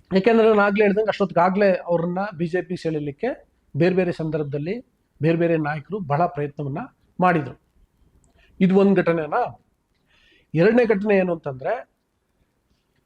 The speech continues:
ಅವರ, ನಾನು ಆಗ್ಲೂ ಕೂಡ ದೆಹಲಿನಲ್ಲೇ ಇದ್ದೆ. ಅವ್ರದ್ದು ಇ ಡಿ ವಿಚಾರಣೆ ಶುರುವಾದಾಗಿಂದ ಹಿಡಿದು, ಅವ್ರು ಜೈಲಿಗೆ ಹೋದಾಗಿಂದ ಹಿಡಿದು, ಜ-, ಹೋದಾಗಿಂದ ಹಿಡಿದು,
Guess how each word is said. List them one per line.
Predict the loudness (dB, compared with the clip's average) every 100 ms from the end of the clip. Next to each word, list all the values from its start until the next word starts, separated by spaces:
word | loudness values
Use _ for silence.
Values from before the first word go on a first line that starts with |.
| _ _ 2
ಅವರ, | 4 6 2 0 -4
ನಾನು | 0 2
ಆಗ್ಲೂ | 4 2 2
ಕೂಡ | 0
ದೆಹಲಿನಲ್ಲೇ | 2 2 0 0 0
ಇದ್ದೆ. | 0 -2 -4 -4 -10 _ _ _ _ _ _ _
ಅವ್ರದ್ದು | -2 -2 0 2 2 2
ಇ | 2
ಡಿ | 0
ವಿಚಾರಣೆ | -2 0 0 0
ಶುರುವಾದಾಗಿಂದ | -4 -2 0 0 0 -4 -4 -2
ಹಿಡಿದು, | -2 -2 0 0 0 -4
ಅವ್ರು | -6 -4
ಜೈಲಿಗೆ | 0 0 2 0
ಹೋದಾಗಿಂದ | 0 0 -2 -6 -6
ಹಿಡಿದು, | -6 -14 -20 -10
ಜ-, | -4 -4 0
ಹೋದಾಗಿಂದ | 2 4 2 -2 0
ಹಿಡಿದು, | -2 2 0 0